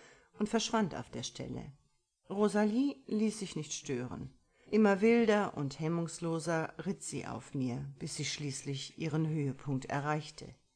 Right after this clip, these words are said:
Erschöpft ließ sie sich ins Wasser gleiten und erntete tosenden Applaus von den Oldies.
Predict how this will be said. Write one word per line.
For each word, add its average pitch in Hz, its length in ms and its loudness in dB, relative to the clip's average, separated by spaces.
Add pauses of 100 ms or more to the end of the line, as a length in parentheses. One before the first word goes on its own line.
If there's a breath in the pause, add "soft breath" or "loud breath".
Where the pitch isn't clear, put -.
(220 soft breath)
Erschöpft 247 600 0
ließ 160 260 -4
sie 160 80 -8
sich 151 180 -8
ins 175 240 -4
Wasser 175 300 0
gleiten 127 800 -4
und 165 280 -4
erntete 143 640 -2 (120)
tosenden 190 680 6
Applaus 139 680 -2
von 160 200 -4
den 165 220 -2
Oldies. 127 640 -4